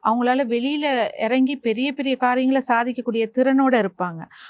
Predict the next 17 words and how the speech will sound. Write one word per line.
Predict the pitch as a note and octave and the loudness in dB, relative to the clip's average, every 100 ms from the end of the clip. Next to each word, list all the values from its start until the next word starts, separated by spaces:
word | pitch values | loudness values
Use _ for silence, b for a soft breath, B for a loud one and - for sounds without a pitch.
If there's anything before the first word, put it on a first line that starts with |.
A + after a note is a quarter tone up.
| - | 0
அவங்கள | B3+ D#4+ F#4+ F4+ | 0 2 0 0
வந்து | E4 E4 E4+ | 0 -2 2
வெறுமனே | C4+ C#4+ D4 D4 | 2 2 -2 -2
நம்ம | C#4+ B3+ B3 | -2 -2 -4
வந்து | A#3+ A#3+ C4+ | -4 0 0
ஒரு | A#3+ A3+ G#3 G3 | 0 -2 -4 -6
கிச்சன் | - G#3 C#4 B3 | -6 -4 0 0
அடுப்படையில, | A3+ - C4+ B3 A#3 A3 | 0 0 2 2 2 0
அடுப்படை-, | G3+ A3+ B3 C4+ C4 A#3 | -2 0 2 2 2 2
அடு-, | F#2 G#3 A3+ | -2 -2 -2
அடு-, | A3 G3 | 0 0
அடுப்புக்கடியில | A3 A3+ B3 A#3+ A#3 | 0 -2 0 0 0
நீங்க | A3+ G#3+ | -2 -4
இருக்கணும்னு | G#3 G#3+ A3+ G#3 G3+ | -4 -4 -4 -4 -4
சொல்லி | A3 C#4+ | -4 -2
நம்ம | B3 G#3+ | -2 -2
வந்து | G#3 A3 D#4 | -4 -4 -4